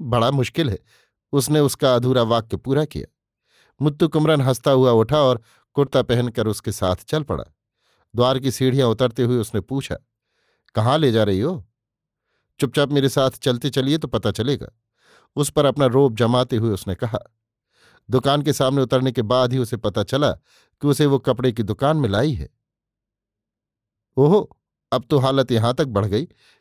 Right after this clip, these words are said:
कि जोर जबरदस्ती खींचकर मुझे कपड़े की दुकान तक लाओ। भगवान जाने आगे क्या हाल होगा। मुत्तु कुमरन ने दिल लगी की, माधवी को वो दिल लगी अच्छी लगी।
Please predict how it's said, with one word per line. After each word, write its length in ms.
कि 80
जोर 320
जबरदस्ती 580
खींचकर 420
मुझे 200
कपड़े 300
की 80
दुकान 320
तक 180
लाओ। 160
भगवान 420
जाने 240
आगे 300
क्या 220
हाल 260
होगा। 280
मुत्तु 260
कुमरन 320
ने 80
दिल 160
लगी 240
की, 180
माधवी 400
को 100
वो 100
दिल 160
लगी 240
अच्छी 280
लगी। 280